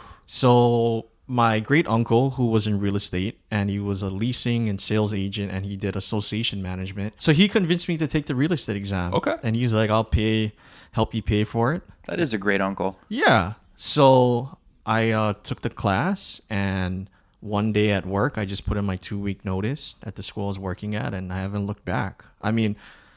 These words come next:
Speaker 1: I've always kinda had this personality of being more reserved and not,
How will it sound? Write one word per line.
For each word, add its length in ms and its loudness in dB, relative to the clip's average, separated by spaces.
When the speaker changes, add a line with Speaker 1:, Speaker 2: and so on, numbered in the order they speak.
Speaker 1:
I've 180 0
always 200 4
kinda 180 -4
had 140 -2
this 120 -8
personality 680 -4
of 100 -4
being 220 -4
more 180 0
reserved 720 -4
and 180 -6
not, 340 -4